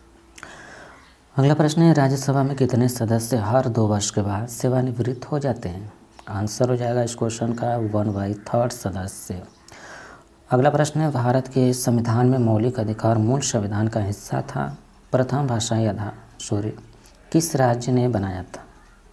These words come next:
सॉरी, नेक्स्ट क्वेश्चन है, प्रथम भाषाई, ये ऊपर वाला क्वेश्चन नहीं है, इसका आंसर नहीं है। प्रथम भाषाई राज्य किससे बनाया गया था? आंसर हो जाएगा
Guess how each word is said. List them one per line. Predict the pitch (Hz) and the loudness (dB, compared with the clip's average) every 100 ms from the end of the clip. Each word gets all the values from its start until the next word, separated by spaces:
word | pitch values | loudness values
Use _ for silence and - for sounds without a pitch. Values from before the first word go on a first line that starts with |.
| - _ - | -20 _ -10
सॉरी, | - 123 | 0 0
नेक्स्ट | 143 127 135 - | 2 2 2 2
क्वेश्चन | 139 - 127 | 0 0 -2
है, | 139 135 | -2 0
प्रथम | 131 123 135 135 | -2 -2 -2 -2
भाषाई, | 120 113 120 127 117 - - - - - - - - 127 | -2 -2 0 2 0 -4 -12 -20 -20 -20 -20 -20 -6 0
ये | 120 | 2
ऊपर | 117 120 | 4 2
वाला | 127 120 | 0 0
क्वेश्चन | 117 113 - 117 | -2 -2 -2 0
नहीं | 110 104 110 | 0 0 -4
है, | 107 107 - - - - _ _ _ - | -4 -8 -12 -20 -20 -20 _ _ _ -6
इसका | 113 - | -2 0
आंसर | 117 117 139 | 0 0 -4
नहीं | 135 123 | -2 -2
है। | 127 - - - - - - - _ - | -4 -8 -16 -20 -20 -20 -20 -20 _ -4
प्रथम | 143 147 165 | 0 4 4
भाषाई | 143 131 131 139 | 4 4 4 4
राज्य | 127 120 | 4 4
किससे | 123 123 143 | 0 0 0
बनाया | 135 110 | 2 2
गया | 104 107 | 2 0
था? | 104 110 107 | -2 -4 -2
आंसर | 110 - 135 | -2 -2 0
हो | |
जाएगा | 135 123 123 | 2 2 0